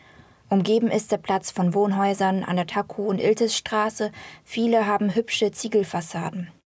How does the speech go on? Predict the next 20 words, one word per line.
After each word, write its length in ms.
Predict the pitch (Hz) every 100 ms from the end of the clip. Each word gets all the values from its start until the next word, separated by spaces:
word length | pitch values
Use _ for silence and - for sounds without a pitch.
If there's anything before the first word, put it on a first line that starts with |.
| _ - - - -
Durch 160 | 208
zwei 180 | - 202
Torbögen 500 | 196 220 240 240 233
hindurch 420 | 233 226 233 233
läuft 240 | - 208 -
man 160 | 196
in 120 | 202 202
die 100 | 202
Landstraße. 760 | 196 208 - - 160 165 170 - - - -
Mit 160 | 185 180
dem 80 | 190
Auto 260 | 185 190
kommt 180 | 208 214
man 120 | 220
dort 240 | 214 208 -
nicht 240 | - -
rein. 260 | 170 190 180 - _ _ _ - - - -
Es 160 | 202
ist 160 | 220 -
ruhig, 480 | 226 240 165 -